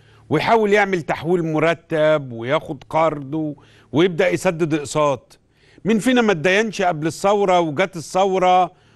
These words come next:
واتسرح من شغله ولا شغله وقف، زي مثال مثلًا عاملين في قطاع السياحة وعجز عن سداد أقساط دينه للبنك؟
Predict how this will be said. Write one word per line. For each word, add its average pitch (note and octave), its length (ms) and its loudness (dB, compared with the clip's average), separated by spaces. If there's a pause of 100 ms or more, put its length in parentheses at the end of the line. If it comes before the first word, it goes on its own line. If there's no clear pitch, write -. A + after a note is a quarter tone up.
واتسرح F#3+ 680 -2
من E3 180 -2
شغله F#3 440 0
ولا D#3+ 300 0
شغله F3 340 0
وقف، F#3+ 340 4 (400)
زي E3+ 340 2
مثال F#3 340 -2
مثلًا F#3 300 -2
عاملين E3+ 340 -2
في D#3+ 120 -8
قطاع E3+ 240 0
السياحة D3+ 500 -4 (600)
وعجز G#3 600 2
عن F#3 200 0
سداد F3+ 480 -4
أقساط F3 480 0
دينه F3+ 520 0 (380)
للبنك؟ F3+ 760 0